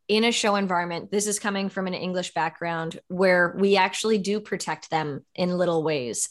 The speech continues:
And so, for instance, in my past life, I used to earplug my horses at shows,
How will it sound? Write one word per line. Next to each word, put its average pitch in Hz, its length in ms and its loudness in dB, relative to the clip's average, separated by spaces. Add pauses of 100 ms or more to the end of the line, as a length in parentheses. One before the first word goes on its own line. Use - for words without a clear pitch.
And 180 180 -2
so, 175 220 2
for 175 180 -4
instance, 180 600 0 (400)
in 185 260 0
my 175 260 2
past 160 460 -2
life, 160 280 -4
I 180 60 -4
used 185 280 -4
to - 160 -6
earplug 170 420 -4
my 156 120 -4
horses - 420 -4
at - 100 -6
shows, - 540 -4